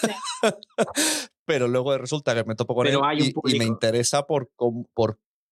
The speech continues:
Speaker 2: es que por cómo lo estás contando y
Speaker 1: Ya.
Speaker 2: una vez que veo cómo lo estás contando,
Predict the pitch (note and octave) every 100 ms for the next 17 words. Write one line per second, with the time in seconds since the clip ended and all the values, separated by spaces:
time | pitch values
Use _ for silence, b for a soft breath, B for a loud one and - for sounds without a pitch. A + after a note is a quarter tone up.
0 | _ - B2+ - F3 - - - _ -
1 | A#2+ - - D#3+ F#3 E3+ D#3+ - E3 D#3
2 | F3 E3 E3 - _ _ A2+ A2 G#2 G2
3 | A#2+ B2 C#3 - D3+ A#2+ - A#2+ B2+ B2+
4 | C3+ C#3+ C#3 D#3 D#3 E3 B3+